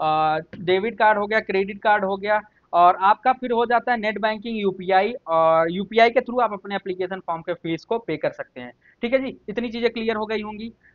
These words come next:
तो आगे बढ़ते हैं, आगे आता है आपका age limit criteria। एज लिमिट क्राइटेरिया के बारे में हमने already बताया था कि एज लिमिट क्राइटेरिया आपके क्या होने वाली है।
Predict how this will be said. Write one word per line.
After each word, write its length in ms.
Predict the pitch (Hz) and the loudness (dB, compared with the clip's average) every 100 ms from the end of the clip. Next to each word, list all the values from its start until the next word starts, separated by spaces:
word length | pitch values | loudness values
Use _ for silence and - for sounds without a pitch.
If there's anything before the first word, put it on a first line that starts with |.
| - | -4
तो 60 | |
आगे 300 | 240 220 254 | 4 6 6
बढ़ते 280 | 277 262 269 | 4 0 -2
हैं, 140 | 269 269 | -4 -2
आगे 220 | 202 226 269 | 0 2 4
आता 300 | 247 254 262 | 2 2 0
है 80 | |
आपका 260 | 240 220 254 214 | 2 0 -4 -2
age 180 | 196 185 | -2 -2
limit 240 | 165 143 | -6 -6
criteria। 480 | 139 131 123 127 120 - _ _ 240 | -8 -8 -12 -14 -16 -16 _ _ 0
एज 180 | 240 254 | 0 0
लिमिट 220 | 262 262 | -4 -4
क्राइटेरिया 440 | 254 247 240 247 | -2 0 0 -2
के 140 | 240 254 | -4 -2
बारे 220 | 226 240 | -2 -2
में 120 | 233 | -6
हमने 160 | 226 233 | -6 -4
already 340 | 214 208 214 | -4 -4 -10
बताया 280 | 220 208 214 | -4 0 0
था 140 | 220 | -2
कि 120 | 226 240 | -6 -6
एज 260 | 214 208 | -4 -4
लिमिट 220 | 214 214 | -6 -10
क्राइटेरिया 460 | - 208 196 202 208 | -2 -2 -2 -2 -2
आपके 180 | 196 202 | -2 -6
क्या 160 | 196 | -2
होने 240 | 185 196 196 | -2 -4 -4
वाली 260 | 185 190 | -4 -4
है। 100 | 202 | -8